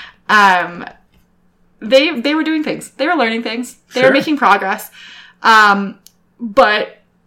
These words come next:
Speaker 1: the West was super hampered by this whole, "The Earth is the center of the world. We don't move. Everything moves around us," 'cause that explained nothing, 'cause it wasn't true. Um,
Speaker 2: Explain
Speaker 1: the
Speaker 2: why it
Speaker 1: Earth
Speaker 2: didn't
Speaker 1: is
Speaker 2: feel like they were
Speaker 1: flat.
Speaker 2: moving.
Speaker 1: Like, all of
Speaker 2: Yeah.
Speaker 1: these, all of these,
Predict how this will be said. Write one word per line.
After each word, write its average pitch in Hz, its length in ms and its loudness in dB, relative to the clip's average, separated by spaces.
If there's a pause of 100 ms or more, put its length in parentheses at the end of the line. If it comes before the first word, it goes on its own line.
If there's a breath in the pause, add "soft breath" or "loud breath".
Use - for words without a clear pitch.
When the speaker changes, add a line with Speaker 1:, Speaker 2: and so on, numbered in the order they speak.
(100)
Speaker 1:
the 220 160 -4
West 226 420 0
was 277 160 -6
super 233 640 -8
hampered 208 540 -4
by 190 180 -4
this 190 220 -8
whole, 190 480 -6
"The 190 160 -8
Earth 190 240 -6
is 202 80 -14
the 220 80 -12
center 202 300 -6
of 196 80 -8
the 214 100 -8
world. 180 720 -2 (480 soft breath)
We 202 140 -6
don't 208 320 -4
move. 190 520 -4
Everything 202 300 -6
moves 233 160 -6
around 190 340 -4
us," 190 320 -6
'cause 220 200 -10
that 208 100 -4
explained 208 420 -8
nothing, 196 460 -8 (200)
'cause 208 180 -12
it 175 60 -10
wasn't 165 220 -12
true. 170 220 -14 (840 soft breath)
Um, - 520 -6 (680)
Speaker 2:
Explain - 320 -10
Speaker 1:
the 98 80 -6
Speaker 2:
why 185 60 -2
it - 40 2
Speaker 1:
Earth 208 60 0
Speaker 2:
didn't 101 140 -4
Speaker 1:
is - 80 -12
Speaker 2:
feel 117 200 2
like 202 180 -2
they 220 40 -12
were 214 60 4
Speaker 1:
flat. 202 480 6
Speaker 2:
moving. 196 160 -8
Speaker 1:
Like, 233 180 -2
all 277 220 6
of 277 100 2
Speaker 2:
Yeah. 220 120 2
Speaker 1:
these, - 100 -4
all 254 260 2
of 294 140 -6
these, 311 440 -2